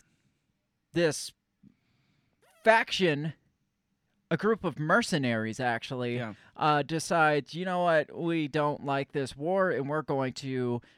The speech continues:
Speaker 1: declare war on Russia itself." Just this random group of mercenaries. Sounds like it has the earmarks of the N E D all over
Speaker 2: It
Speaker 1: it.
Speaker 2: does, yeah.
Speaker 1: Like, in Ukraine, it was the Nazis.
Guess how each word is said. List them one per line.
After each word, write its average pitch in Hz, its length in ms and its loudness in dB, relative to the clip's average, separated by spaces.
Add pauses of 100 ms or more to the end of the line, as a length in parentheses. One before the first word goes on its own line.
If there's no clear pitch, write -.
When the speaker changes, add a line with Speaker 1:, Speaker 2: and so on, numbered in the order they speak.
Speaker 1:
declare 196 480 4
war 160 360 4
on 131 240 2
Russia 135 380 0
itself." 120 760 -2 (1600)
Just 170 220 -4
this 156 220 -6 (160)
random 165 400 -2
group 147 320 -4
of 139 200 0 (180)
mercenaries. 120 840 -6 (800)
Sounds 262 720 0
like 190 220 2
it 175 80 2
has 170 200 2
the 160 120 -6
earmarks 147 500 2 (360)
of 143 460 4 (280)
the 165 140 4
N 156 100 4
E 143 100 0
D 135 240 0
all 123 220 2
over 117 140 0
Speaker 2:
It - 100 -4
Speaker 1:
it. 135 40 0
Speaker 2:
does, - 380 -8
yeah. 113 160 -4
Speaker 1:
Like, 170 340 2 (280)
in 170 140 -4
Ukraine, 254 480 2
it 240 120 4
was 175 120 0
the 165 120 -2
Nazis. 170 760 0